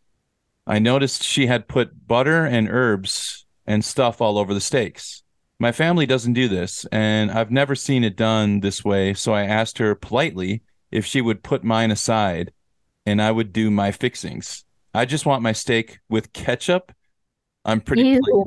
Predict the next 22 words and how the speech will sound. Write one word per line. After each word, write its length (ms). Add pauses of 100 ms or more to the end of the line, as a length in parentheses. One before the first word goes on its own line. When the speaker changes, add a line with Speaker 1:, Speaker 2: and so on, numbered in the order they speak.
Speaker 1:
plain. 220
<laughs> 40 (440)
That, 220 (420)
that's 260
Speaker 2:
I'm, 60
Speaker 1:
already 320
Speaker 2:
I'm 160
sorry. 320
I 120
Speaker 1:
You're 40
Speaker 2:
just, 240
it's 320
over. 340
It's 320
over. 220
He's 200
an 40
asshole. 480
Speaker 1:
He's 100
Speaker 2:
I'm 60
Speaker 1:
an 160
Speaker 2:
sorry. 160